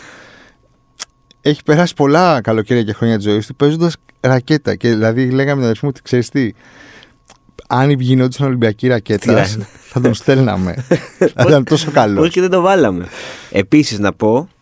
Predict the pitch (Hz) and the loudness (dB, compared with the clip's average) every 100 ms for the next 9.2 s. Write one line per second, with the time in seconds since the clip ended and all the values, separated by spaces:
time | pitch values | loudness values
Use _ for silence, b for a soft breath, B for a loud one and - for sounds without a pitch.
0 | _ - 85 85 87 - 104 104 110 156 | _ -10 -6 -6 -6 -6 -8 -4 0 4
1 | 190 208 - 175 170 175 160 160 104 95 | 6 4 4 2 2 2 0 0 -2 -4
2 | 85 78 95 - 98 110 - 117 120 - | -6 -6 -6 -6 -6 -6 -2 0 0 0
3 | 131 120 107 104 - _ - 123 202 - | 0 0 -2 -2 -4 _ -2 2 2 4
4 | 196 208 226 185 185 214 165 - 156 95 | 4 4 2 0 2 2 0 0 0 0
5 | - _ - 117 104 101 90 85 277 233 | -6 _ -8 -4 -2 -2 -4 0 2 0
6 | - 87 80 69 107 127 - - - - | -4 -6 -6 -6 -4 -6 -6 -16 -16 -10
7 | 113 - 98 110 95 - 101 135 160 92 | -8 -8 -6 -4 -6 -8 -4 -2 -2 -4
8 | 85 87 87 90 87 - 87 85 - 107 | -6 -10 -8 -6 -6 -8 -8 -8 -6 -6
9 | 101 - | -6 -14